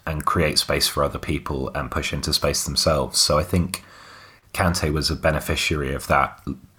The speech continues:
uh, against Real Madrid. Kovacic has been a beneficiary of it otherwise. But Jorginho is really <laughs> making a lot of what Chelsea do tick.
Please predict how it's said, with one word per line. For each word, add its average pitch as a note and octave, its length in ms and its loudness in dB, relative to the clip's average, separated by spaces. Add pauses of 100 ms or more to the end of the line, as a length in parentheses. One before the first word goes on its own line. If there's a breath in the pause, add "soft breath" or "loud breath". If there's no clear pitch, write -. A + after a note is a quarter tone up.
uh, C#2 140 4
against C#2 420 -2
Real C2 120 4
Madrid. F2+ 320 4
Kovacic - 500 0
has D2 120 -2
been C#2+ 160 -2
a C2+ 40 -4
beneficiary D2 580 0
of - 60 -4
it - 100 0
otherwise. D2+ 460 2
But D2 180 -2
Jorginho G2 520 6
is E2+ 180 2
really F2+ 300 8
<laughs> E2+ 160 4
making D#2 480 0 (600 loud breath)
a E2+ 80 6
lot F2 280 6
of - 160 0
what E2 160 4
Chelsea D#2 420 4
do D2+ 240 0
tick. - 480 -2